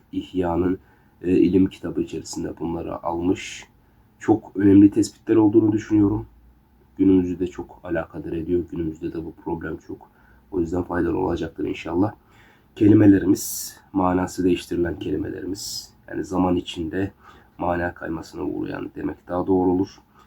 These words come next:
Fıkıh, ilim, tevhid, tezkir ve hikmet. Şimdi fıkıhtan başlıyoruz. Bu söz asli manasından çıkarılmamış ve başka manalarda kullanılmamıştır.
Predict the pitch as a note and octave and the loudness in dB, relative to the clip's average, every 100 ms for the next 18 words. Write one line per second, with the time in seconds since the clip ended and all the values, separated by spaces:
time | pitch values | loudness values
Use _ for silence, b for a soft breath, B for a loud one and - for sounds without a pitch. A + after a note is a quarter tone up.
0 | b - B2+ D3 D3+ - _ _ - F#2+ | b 0 4 6 6 2 _ _ -4 2
1 | G#2+ C3 - _ - G2+ G#2 A#2+ - _ | 6 4 2 _ 2 4 6 4 2 _
2 | G#2 F#2 - A#2 B2 G2+ G2+ - - - | -8 -8 -2 0 2 0 0 -2 -2 -4
3 | b b b b _ - G#2+ B2 A2 G#2 | b b b b _ 2 4 4 2 -8
4 | F#2+ G#2 A2 - F2+ F#2 - G2+ - - | -6 -2 -2 -4 -8 -6 0 2 0 -4
5 | - _ _ D#3+ G#3 E3+ E3+ - - - | -20 _ _ -2 4 6 6 2 -6 -2
6 | - D3+ C#3 A#2+ A2+ G#2+ G2 G2+ A#2 C3+ | 6 8 8 6 2 0 2 2 2 -2
7 | _ - - A#2 B2+ B2 F#2+ G2+ - - | _ -16 -8 2 4 6 4 2 -2 -4
8 | A2 G#2 G2+ - A2+ A2 G2 F#2+ F2+ F2+ | 0 0 -2 0 2 4 4 4 2 0
9 | F2 A2+ - F#2 F#2 F#2 E2 - - - | -2 -4 -2 0 2 2 0 -8 -18 -20